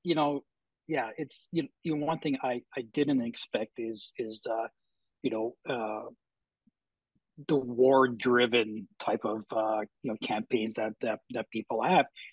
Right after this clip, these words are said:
which I get, right? Uh, but coming from different boards,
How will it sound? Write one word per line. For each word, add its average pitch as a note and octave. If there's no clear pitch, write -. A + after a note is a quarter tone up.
which F#3
I C#3
get, -
right? C3+
Uh, A#2+
but C#3
coming D#3
from B2
different B2
boards, C3